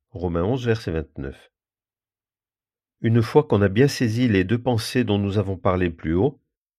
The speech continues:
savoir que Christ est le but de tous les conseils de Dieu et que les Juifs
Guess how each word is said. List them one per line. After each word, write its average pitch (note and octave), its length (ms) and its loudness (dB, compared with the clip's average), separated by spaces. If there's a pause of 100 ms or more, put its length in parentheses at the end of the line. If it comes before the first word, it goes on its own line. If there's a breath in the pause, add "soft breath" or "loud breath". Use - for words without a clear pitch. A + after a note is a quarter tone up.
(120)
savoir G#2 640 2
que - 100 -8
Christ - 720 -6 (100)
est B2+ 80 2
le G2+ 140 2
but A#2 320 -4
de F#2 120 -2
tous F2+ 140 -6
les C#3 120 0
conseils A#2+ 360 -2
de G#2 140 -2
Dieu G2 380 -2 (560)
et G#2+ 120 0
que - 120 -2
les F#2+ 180 2
Juifs A#2 540 -4